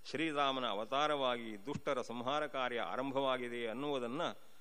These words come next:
ಪ್ರಚಾರ ಮಾಡುವುದಕ್ಕೋ ಎಂಬಂತೆ ರಾಮ ಹೀಗೆ ಮಾಡಿದ ಅಂತ ಕವಿಯ ಕಲ್ಪನಾ ಲಹರಿ. ಹೀಗೆ ಮುಂದೆ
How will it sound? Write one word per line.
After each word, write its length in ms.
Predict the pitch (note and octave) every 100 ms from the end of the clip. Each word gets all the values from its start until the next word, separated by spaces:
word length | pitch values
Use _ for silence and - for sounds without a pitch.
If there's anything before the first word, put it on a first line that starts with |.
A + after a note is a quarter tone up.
| - -
ಪ್ರಚಾರ 420 | F#2+ - D3 D#3
ಮಾಡುವುದಕ್ಕೋ 920 | D3+ C#3+ C#3 B2+ B2 - A2+ B2+ E3+
ಎಂಬಂತೆ 960 | D#3 C3 E3 F3 C#3+ A2 G#2 B2+ E3 -
ರಾಮ 300 | A2 C3 C#3
ಹೀಗೆ 540 | G2+ F#2+ F#2+ C#3+ C#3
ಮಾಡಿದ 340 | A2+ G#2+ G2 F2
ಅಂತ 600 | F2 E2 A2 C#3 G#2+ E2 - - - -
ಕವಿಯ 300 | A2+ A#2 G#2+
ಕಲ್ಪನಾ 540 | F#2+ G2+ A2 G#2+ G2+ F#2
ಲಹರಿ. 280 | F2 G2 - - - - - - - - - - - - - - - - -
ಹೀಗೆ 380 | F3 F3+ D3 C3+
ಮುಂದೆ 640 | C#3+ E3+ D3+ A2+ F#2+ -